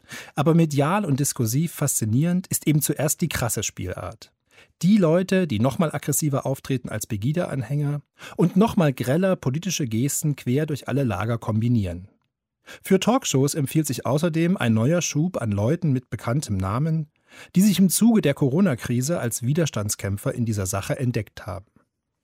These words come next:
Das ist ermüdend aus zwei Gründen. Zum einen befinde ich mich in einem performativen Widerspruch, wenn ich mich hier mit einem Thema befasse,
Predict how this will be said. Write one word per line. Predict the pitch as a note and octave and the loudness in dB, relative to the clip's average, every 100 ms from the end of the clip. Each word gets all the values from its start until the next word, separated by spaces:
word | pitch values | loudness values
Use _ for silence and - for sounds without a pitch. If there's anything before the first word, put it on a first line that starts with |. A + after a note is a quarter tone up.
| _ _ _ _ _ - - | _ _ _ _ _ -20 -2
Das | F#3+ F#3 | -2 0
ist | G#3+ - | -2 0
ermüdend | A#2+ A#2+ F3+ F#3+ | 2 4 4 2
aus | A#2 A#2 | 0 -2
zwei | - A2 C3 | -2 -2 -2
Gründen. | G#2+ G2 F#2 - - - _ _ _ _ - | -2 -4 -6 -12 -16 -16 _ _ _ _ -10
Zum | - G3 | 0 2
einen | F#3 G#3+ G#3 | 2 4 4
befinde | D3 D#3 D#3 - | 4 2 2 2
ich | - | 0
mich | D#3 D#3+ | -2 0
in | D3+ | -2
einem | A#2 A#2+ | 0 0
performativen | C#3+ D3+ C#3 - C3+ C#3 | 0 0 -2 -2 -2 0
Widerspruch, | B2 G#2 - - - - - | 0 -2 -4 -10 -16 -16 -6
wenn | A#2+ B2 | 0 2
ich | - | 2
mich | A2+ | -2
hier | - C#3 G3 | 0 0 2
mit | E3+ - | 0 -2
einem | G2+ | -4
Thema | - E3+ F3 | -2 0 0
befasse, | G#2 F#2+ - - C#3 E3+ | 0 -6 -6 -6 -6 -10